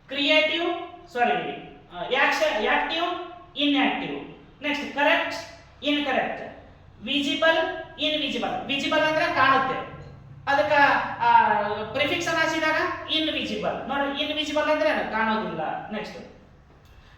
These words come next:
ಡಿಸಿಪ್ಲಿನ್, ಇನ್‌ಡಿಸಿಪ್ಲಿನ್. ನೋಡ್ರಿ, ಅನ್ನನ ತಗೊಂಡಿದ್ದೆ ನಾವು ಅದೇ ರೀತಿ.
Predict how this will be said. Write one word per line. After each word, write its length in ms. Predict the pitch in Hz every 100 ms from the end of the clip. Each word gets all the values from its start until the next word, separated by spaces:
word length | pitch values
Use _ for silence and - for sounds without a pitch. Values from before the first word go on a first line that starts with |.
| -
ಡಿಸಿಪ್ಲಿನ್, 920 | 277 285 277 339 349 359 349 349 -
ಇನ್‌ಡಿಸಿಪ್ಲಿನ್. 1080 | 262 269 233 208 190 175 151 143 151 - -
ನೋಡ್ರಿ, 200 | 254 254 - - -
ಅನ್ನನ 460 | 247 269 285 285 269
ತಗೊಂಡಿದ್ದೆ 300 | 269 269 262
ನಾವು 140 | 247
ಅದೇ 240 | 240 220 254
ರೀತಿ. 580 | 247 254 262 - -